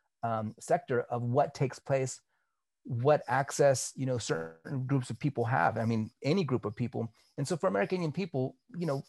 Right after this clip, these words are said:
there's been times where we were very empowered and we were able to, you know, represent ourselves in film.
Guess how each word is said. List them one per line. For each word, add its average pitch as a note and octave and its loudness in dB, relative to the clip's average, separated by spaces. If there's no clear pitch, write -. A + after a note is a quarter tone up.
there's D3 0
been D3+ -2
times D3+ 2
where C#3+ 2
we C3 2
were B2+ 4
very B2+ 6
empowered A#2+ 4
and A2+ 0
we A2+ 0
were A#2 2
able A#2+ 0
to, A#2 -4
you A#2 -4
know, A2+ -4
represent B2 0
ourselves A2 0
in A2+ 0
film. G#2+ 2